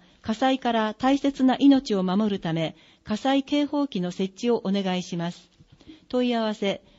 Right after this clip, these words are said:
消防本部予防課予防係、電話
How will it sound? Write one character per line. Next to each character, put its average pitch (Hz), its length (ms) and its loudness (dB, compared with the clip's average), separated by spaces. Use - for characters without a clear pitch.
消 285 240 2
防 262 220 0
本 247 260 -2
部 170 260 -6
予 190 160 -2
防 226 240 0
課 202 320 -6
予 196 160 -2
防 240 220 0
係、 190 440 -6
電 226 220 0
話 202 240 -2